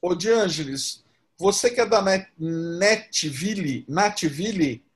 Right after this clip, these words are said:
vocês cotaram uma palestra comigo em algum momento, não cotaram? Ah,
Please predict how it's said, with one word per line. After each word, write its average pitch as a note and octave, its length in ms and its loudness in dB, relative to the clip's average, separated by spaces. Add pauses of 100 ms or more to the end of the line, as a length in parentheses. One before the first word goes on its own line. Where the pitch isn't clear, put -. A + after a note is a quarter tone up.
(400)
vocês G#3+ 440 4
cotaram A3+ 540 4
uma A3+ 160 0
palestra G#3+ 480 2
comigo G3+ 380 -2
em G#3+ 40 2
algum G#3+ 220 2
momento, G3+ 460 0
não D3 100 -6
cotaram? D#3 580 0 (1300)
Ah, B2+ 1000 -4